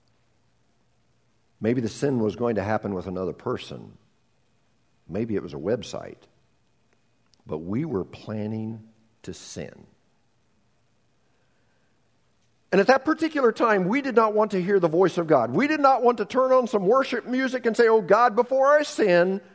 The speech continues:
I want to exalt you and just worship you and feel your presence." No, we did not want to do that. In fact, instead of, uh, worship music, maybe we turned on the song,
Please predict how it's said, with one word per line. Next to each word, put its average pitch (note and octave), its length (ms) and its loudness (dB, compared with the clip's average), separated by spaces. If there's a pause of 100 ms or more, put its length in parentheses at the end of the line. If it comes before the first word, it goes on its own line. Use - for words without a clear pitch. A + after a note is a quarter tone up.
(1080)
I F3 100 4
want G#3+ 160 4
to - 20 2
exalt F3 560 0
you C#3+ 60 -2
and D3 100 -4
just G3 180 -2
worship D#3 540 0
you A#1+ 480 -8 (400)
and C#3 120 2
feel D#3+ 300 2
your C#3 140 4
presence." G2+ 400 -4
No, D#3+ 100 4
we B2+ 240 -4
did D3 160 -6
not C3+ 260 -4
want B2+ 180 -2
to C3+ 60 -4
do F2+ 140 -6
that. G1+ 340 -14 (1120)
In A#2+ 100 -4
fact, - 280 -2
instead C#3+ 360 -2
of, A#2 180 -2
uh, E2+ 760 -20
worship D3+ 360 -2
music, D3 360 -2
maybe C#3 220 -2
we C#3 180 -2
turned C#3+ 300 -2
on C#3 160 2
the B2 340 0 (480)
song, C3+ 560 0